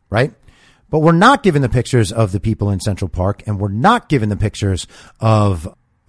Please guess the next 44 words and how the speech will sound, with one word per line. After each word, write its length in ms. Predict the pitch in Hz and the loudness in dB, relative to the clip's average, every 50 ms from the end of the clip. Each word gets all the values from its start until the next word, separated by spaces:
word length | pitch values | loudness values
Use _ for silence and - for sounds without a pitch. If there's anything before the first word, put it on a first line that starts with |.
| 107 - | -12 -6
people 280 | - 135 131 - 127 120 | -2 -2 0 0 0 0
in 80 | 110 | 2
front 140 | - 123 113 | 2 0 0
of 60 | 101 | 2
the 80 | 101 101 | 0 0
U 120 | 107 107 | 2 0
S 140 | 104 95 - | 0 0 -2
S 140 | 107 92 - | -4 -6 -4
Comfort. 380 | - 113 110 - - 170 170 - - | -4 -4 -2 0 -2 -2 -2 -2 -2
And 80 | 135 | 0
you 80 | 135 143 | 2 4
know 120 | 170 208 | 4 4
where 200 | 240 247 226 208 | 6 6 4 6
else 240 | 175 180 214 214 - | 6 4 4 2 2
we're 120 | 208 214 196 | 0 2 2
not 220 | 202 214 208 139 | 2 2 2 0
getting 220 | 196 202 202 196 | 0 0 2 0
pictures? 480 | 160 180 190 - - 196 196 185 - - _ _ _ _ _ _ _ _ _ _ _ _ _ _ _ _ | 0 -2 -4 -4 -2 -2 -4 -4 -4 -10 _ _ _ _ _ _ _ _ _ _ _ _ _ _ _ _
The 100 | - 156 | 0 0
fucking 380 | - - - 247 - 226 160 - | 2 4 4 4 4 4 2 2
subways 720 | - - - 143 120 98 80 71 - - - - - _ _ _ _ _ | 2 2 2 2 2 2 -2 -8 -12 -14 -20 -20 -20 _ _ _ _ _
that 100 | - 135 | -2 0
are 60 | 131 113 | 0 0
still 380 | - - - 190 196 208 196 | 0 0 4 6 6 6 8
open 300 | 143 123 117 - - - - _ _ _ _ _ - | 6 6 4 2 -4 -16 -18 _ _ _ _ _ 0
right 240 | 104 123 143 147 113 | 2 4 4 4 2
now. 260 | 113 104 - - - _ _ _ _ _ _ _ _ _ _ _ _ _ - | 0 -2 -4 -6 -12 _ _ _ _ _ _ _ _ _ _ _ _ _ -2
Okay? 380 | 123 - 156 165 196 214 180 - _ _ _ _ - - - _ - | 2 4 4 4 4 4 0 -2 _ _ _ _ -20 -20 -20 _ -4
And 420 | 151 156 160 160 156 156 156 147 - - - _ _ _ _ _ _ _ _ | 0 2 4 4 4 4 4 2 0 -2 -8 _ _ _ _ _ _ _ _
the 180 | 123 113 160 | -2 -2 2
public, 240 | - 185 190 180 - | 2 2 2 2 0
tra-, 160 | - 175 - - | -2 -4 -4 -6
there's 280 | 117 110 131 160 147 | -6 -4 -4 -2 0
public 220 | - 185 190 156 - | 0 0 0 0 0
transportation 460 | - - - - - 135 117 123 117 | -2 -2 -2 -2 -2 -2 -2 0 0
in 100 | 110 110 | 0 0
L 140 | 110 107 113 | 0 0 0
A, 80 | 107 | -2
but 120 | 87 95 90 | -2 -4 -6
it's 120 | - - | -6 -4
a 60 | 98 | -4
much 320 | 104 107 117 143 131 101 - | -2 0 0 0 0 -2 -4
smaller 320 | - 107 92 82 78 82 | -6 -6 -4 -4 -4 -4
issue. 260 | 85 80 - 64 58 | -6 -6 -8 -12 -18